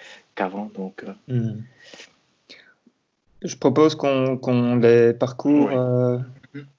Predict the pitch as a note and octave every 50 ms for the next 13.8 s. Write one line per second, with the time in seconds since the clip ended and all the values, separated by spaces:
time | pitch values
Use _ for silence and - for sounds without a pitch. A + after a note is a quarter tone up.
0 | _ _ _ - B2 - B2+ B2 B2 B2 - - - C#3 C3 C3 - C3 B2 B2
1 | A#2 A#2+ B2 C3 C3+ C3+ C3 B2 A#2+ A#2+ A#2 A#2 A#2 A#2 A#2 B2 A#2+ B2 A#2+ A#2+
2 | B2+ B2 B2 A#2+ A#2+ A#2 A#2 A2+ - C3+ C3+ C3 A#2+ A2+ A#2+ A#2+ A#2 A#2 G2+ -
3 | - B2+ B2+ B2+ A#2+ A#2 A#2 A2+ A#2 A#2 A#2 A#2 A2+ A2+ - - C#3 C#3 D3 D#3
4 | E3 E3+ - - - B2 B2 B2 A#2+ A#2 B2 A#2+ - A2+ A2 - A#2+ B2 B2+ C3+
5 | C#3 C#3 C3 - - - - B2+ B2 B2 B2 A#2 A#2+ A#2+ A#2 C#3 C3+ B2 B2+ -
6 | - C3+ B2+ B2+ A2+ B2 - B2 B2 B2 B2 B2 B2 A#2+ - - B2 A#2+ A#2+ A#2
7 | A#2 - C#3 C3 C3 - - A#2+ A#2 A#2 A#2 A#2 - - _ - - C#3 B2 A#2+
8 | A#2+ A#2+ B2+ B2 - - _ _ - C3 B2+ B2 B2 B2 B2 - A#2+ A#2 A#2 -
9 | B2+ B2 C#3 D#3 D3+ - - - _ _ _ _ _ _ _ _ _ _ _ _
10 | - - C3 B2 A#2+ A#2+ A#2+ B2 A#2 A2+ - B2+ A#2+ A#2 A#2 - - A#2+ A#2 A#2+
11 | A2+ - - B2 A#2+ A#2 A#2 A#2 - - B2 A2+ B2+ A#2+ B2+ - B2+ B2+ B2+ -
12 | - B2+ B2 C3 C3+ C3 - C3+ B2+ A#2+ A#2+ B2 - _ - B2 A#2+ B2 B2 B2
13 | B2+ B2+ A2+ - - _ B2+ B2 - B2+ C3 D3 D3+ D#3 -